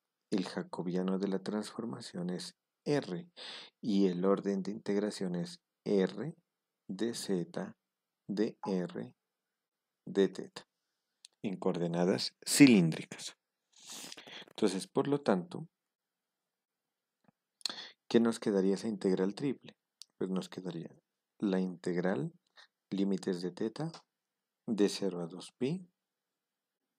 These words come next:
la integral límites de R desde cero hasta dos, la integral límites de zeta desde R hasta dos,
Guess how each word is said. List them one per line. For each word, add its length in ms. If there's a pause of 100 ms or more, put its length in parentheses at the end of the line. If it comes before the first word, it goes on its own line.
(460)
la 220
integral 720 (540)
límites 500
de 320
R 300 (520)
desde 360
cero 340
hasta 260
dos, 460 (1700)
la 160
integral 640 (400)
límites 500
de 100
zeta 480 (520)
desde 500
R 540 (1040)
hasta 340
dos, 500